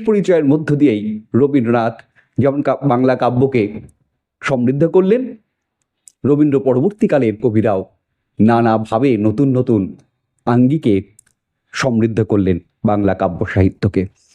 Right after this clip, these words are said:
অতএব আধুনিক কবিতা পড়বার সময় এবং লিখবার সময় আমরা নিশ্চয়ই এই বৈশিষ্ট্য লক্ষণগুলিকে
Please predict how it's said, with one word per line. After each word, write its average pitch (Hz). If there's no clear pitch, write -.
অতএব 214
আধুনিক 240
কবিতা 190
পড়বার 151
সময় 156
এবং 123
লিখবার 101
সময় 226
আমরা 113
নিশ্চয়ই 110
এই 120
বৈশিষ্ট্য 139
লক্ষণগুলিকে 117